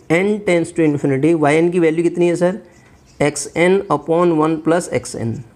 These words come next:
अब इस लिमिट को अलग अलग लिखेंगे, वो मैं लिख नहीं रहा हूँ, डायरेक्ट लिख रहा हूँ। हमने इसको L मान रखा है, L upon one plus L। अब ध्यान दीजिएगा,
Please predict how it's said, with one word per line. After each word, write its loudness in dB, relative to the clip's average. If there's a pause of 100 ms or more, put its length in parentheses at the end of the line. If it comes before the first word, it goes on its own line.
(140)
अब -2
इस -2
लिमिट 0
को 0
अलग 2
अलग 0 (200)
लिखेंगे, 2 (580)
वो 4
मैं 4
लिख 2
नहीं 2
रहा 4
हूँ, 2
डायरेक्ट 0
लिख 0
रहा 2
हूँ। 2
हमने 4
इसको 0
L 2
मान 2
रखा -2
है, -2
L 2
upon 0 (140)
one 2 (100)
plus 2 (120)
L। -2 (1500)
अब -4
ध्यान 0
दीजिएगा, -2